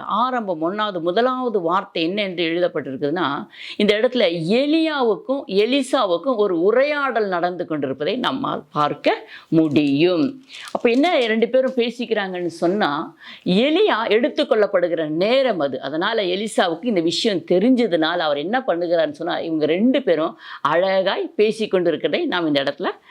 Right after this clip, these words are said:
பார்க்க போகிறோம். எலியா அழகாய் சொல்லுகிறார், "நான் கர்த்தர் என்னை வந்து பெத்லகேம் மட்டும் போக சொல்கிறார், நான் பெத்லகேம் போயிட்டு வரேன்"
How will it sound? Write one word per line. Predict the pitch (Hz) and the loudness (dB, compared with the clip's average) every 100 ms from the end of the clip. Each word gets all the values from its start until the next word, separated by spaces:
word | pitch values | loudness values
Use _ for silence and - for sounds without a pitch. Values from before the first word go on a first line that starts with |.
| - - | -20 -2
பார்க்க | 220 196 165 | 0 2 0
போகிறோம். | 151 151 135 139 147 - - 160 | 2 2 4 2 0 -4 -4 -2
எலியா | 196 254 233 175 214 | 0 0 0 0 -2
அழகாய் | 165 202 247 254 247 269 - | 0 0 -2 -2 -4 -8 -12
சொல்லுகிறார், | - 175 170 170 - - _ _ - | -6 -2 0 0 0 -6 _ _ 0
"நான் | 175 233 226 269 - _ | 2 2 0 -4 -10 _
கர்த்தர் | 202 233 - 381 | -2 -2 -2 0
என்னை | 311 233 208 | 2 2 2
வந்து | 190 247 214 160 233 165 | 2 4 4 2 0 0
பெத்லகேம் | 214 269 330 339 311 | 0 2 0 2 2
மட்டும் | 254 233 269 | 0 0 0
போக | 220 208 196 | 0 0 0
சொல்கிறார், | 185 156 151 170 | 0 -2 0 -2
நான் | 190 151 | -2 -2
பெத்லகேம் | 160 202 202 190 165 | -2 -2 0 -2 0
போயிட்டு | 156 156 147 | -2 0 0
வரேன்" | 135 139 | 0 -2